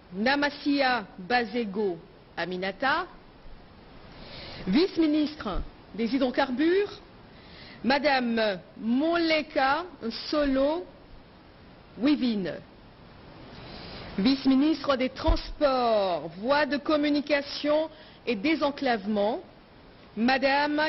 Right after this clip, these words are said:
Kilubu Kutuna Séraphine. Article deux, sont abrogées toutes les dispositions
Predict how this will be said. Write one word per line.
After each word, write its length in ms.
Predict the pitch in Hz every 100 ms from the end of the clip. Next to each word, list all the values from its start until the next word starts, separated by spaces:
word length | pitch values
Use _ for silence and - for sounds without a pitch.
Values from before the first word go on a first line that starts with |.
| 311
Kilubu 680 | - 302 285 269 269 294 359 370 - - -
Kutuna 680 | 330 330 - 302 269 262 285 330 - - - - - - - -
Séraphine. 720 | 302 269 226 - 196 175 156 - - - - - - - - - - - - -
Article 720 | 196 - - 233 220 - 185 165 - 165 147
deux, 260 | 170 247 330 320 - -
sont 180 | 226 214
abrogées 760 | 294 320 302 349 302 285 349 311 -
toutes 240 | 339 359 -
les 140 | 302
dispositions 1400 | 226 294 330 - 311 302 247 269 - - 262 262 277